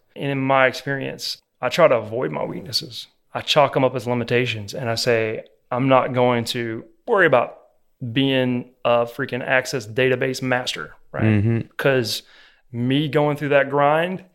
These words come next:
Speaker 1: is like nails on a chalkboard. It's, like, physically impossible for me to do this.
Speaker 2: Sure.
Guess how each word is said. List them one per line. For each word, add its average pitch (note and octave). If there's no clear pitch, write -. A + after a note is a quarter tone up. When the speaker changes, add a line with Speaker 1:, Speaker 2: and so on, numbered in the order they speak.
Speaker 1:
is C3
like B2
nails C3
on B2+
a A#2
chalkboard. D3
It's, -
like, -
physically B2
impossible A2
for -
me C3+
to -
do -
this. -
Speaker 2:
Sure. -